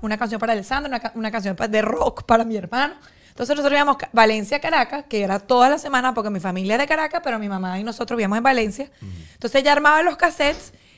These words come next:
Speaker 1: y entonces íbamos como que por turno, en vez de cambiar, hay que, había que esperar que pasara Kiki, Co, Co, Co, que era la mía,
Speaker 2: Ajá.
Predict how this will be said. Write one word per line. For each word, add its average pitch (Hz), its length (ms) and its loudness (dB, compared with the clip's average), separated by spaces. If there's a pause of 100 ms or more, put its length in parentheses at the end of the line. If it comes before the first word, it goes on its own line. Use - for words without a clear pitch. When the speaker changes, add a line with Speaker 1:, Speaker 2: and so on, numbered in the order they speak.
(120)
Speaker 1:
y 247 60 -4
entonces 247 400 0 (220)
íbamos 247 400 2
como 247 180 -2
que 233 120 -4
por 220 200 -2
turno, 220 420 -4
en 226 80 -8
vez 226 120 -2
de 302 100 2
cambiar, 311 320 0
hay 240 120 4
que, 240 120 -2
había 208 160 2
que 254 80 -6
esperar 285 320 0
que 294 100 -4
pasara 240 360 -2
Kiki, 294 840 -8
Co, 247 180 -4
Co, 247 220 -4
Co, 285 320 4
que 254 80 -6
era 220 100 -2
la 240 100 -4
mía, 240 440 -4
Speaker 2:
Ajá. 95 320 -8